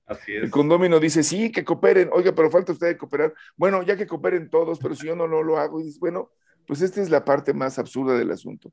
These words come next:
Speaker 1: Cuando
Speaker 2: Y,
Speaker 1: cooperen los
Speaker 2: y
Speaker 1: demás y me la enseña, ¿no? Para
Speaker 2: Así es,
Speaker 1: acreditar
Speaker 2: y
Speaker 1: y entonces
Speaker 2: entonces,
Speaker 1: ya
Speaker 2: "Oiga,
Speaker 1: vemos.
Speaker 2: pues nada más falta usted", pues por eso, mientras no cooperen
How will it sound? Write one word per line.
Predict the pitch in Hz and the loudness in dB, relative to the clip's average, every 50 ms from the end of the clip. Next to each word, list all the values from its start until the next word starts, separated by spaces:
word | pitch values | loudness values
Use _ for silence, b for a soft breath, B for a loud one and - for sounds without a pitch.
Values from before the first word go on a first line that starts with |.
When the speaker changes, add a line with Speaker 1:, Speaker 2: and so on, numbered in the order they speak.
| _ b b b b b | _ b b b b b
Speaker 1:
Cuando | - - 185 196 | 2 4 4 4
Speaker 2:
Y, | 196 | 4
Speaker 1:
cooperen | - - - 170 185 180 | 2 2 2 2 2 4
los | 170 156 | 4 4
Speaker 2:
y | - | 4
Speaker 1:
demás | 139 139 139 151 165 160 - | 4 2 2 2 2 2 0
y | 147 | 0
me | 131 127 123 | -2 0 0
la | 127 | 0
enseña, | 131 127 127 151 160 160 151 139 131 | 0 -2 -4 -4 -6 -4 -4 -4 -4
¿no? | 143 190 220 - - | -4 -6 -6 -6 -6
Para | 131 117 117 147 147 | -4 0 2 4 4
Speaker 2:
Así | 147 143 156 175 165 | 4 4 4 6 8
es, | 175 175 170 175 165 | 8 8 8 6 4
Speaker 1:
acreditar | 160 | 4
Speaker 2:
y | 151 | 2
Speaker 1:
y | 147 | 2
entonces | |
Speaker 2:
entonces, | 120 165 170 170 156 | 4 2 2 2 4
Speaker 1:
ya | 170 175 | 4 6
Speaker 2:
"Oiga, | 180 190 185 | 6 6 4
Speaker 1:
vemos. | 131 120 - - _ _ _ _ | 4 0 -8 -14 _ _ _ _
Speaker 2:
pues | - 139 139 | -2 -2 2
nada | 185 185 | 2 2
más | 196 202 190 | 2 2 4
falta | 202 202 196 - 180 | 4 4 6 6 2
usted", | 151 143 - 165 160 165 165 165 | 2 0 -2 -2 0 0 0 -2
pues | 165 175 143 | -4 -8 -6
por | 127 165 170 | 0 0 2
eso, | 202 208 196 175 175 - 165 - - - _ _ _ _ _ | 2 2 0 0 -2 -4 -4 -4 -6 -10 _ _ _ _ _
mientras | - 139 151 147 160 151 | -12 -12 -8 -8 -8 -6
no | 190 185 | -6 -4
cooperen | 160 175 165 175 175 170 156 156 | -4 -4 0 2 0 0 0 -2